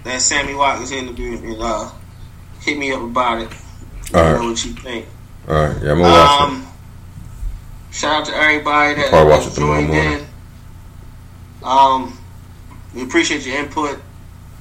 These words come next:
Speaker 1: Always grateful and thankful for y'all input, man. It means a lot. Just for y'all to take a few minutes out your day to tune in with us. Appreciate it. Uh,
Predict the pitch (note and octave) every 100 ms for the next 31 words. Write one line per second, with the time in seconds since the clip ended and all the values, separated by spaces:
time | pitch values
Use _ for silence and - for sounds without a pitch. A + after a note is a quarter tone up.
0 | - - - - - - - - C#3+ D3+
1 | D3+ D3 - C3 D3+ - C#3 B2 A#2+ C3
2 | D#3+ D#3+ D3+ D3 - - - - - -
3 | C#3+ D3 C#3+ C3 C#3+ C#3 D3 C3+ - C3+
4 | C3+ C3+ C3 C3 - - A#2+ C3 C3+ C3
5 | B2+ C#3+ - - - - - - - -
6 | - - C3 B2+ C3 C3 B2+ C3+ A#2+ D3+
7 | C3+ D3 C#3 C#3+ B2+ C3 B2+ C3+ C3 B2
8 | A#2 - - - - - - - D#3 D3
9 | C#3 C3+ C3 C3 - - C#3 - - -
10 | - - - C#3 B2+ C3 C3 B2+ C3 -
11 | - - - - - - - B2 B2+ B2+
12 | B2 B2 A#2+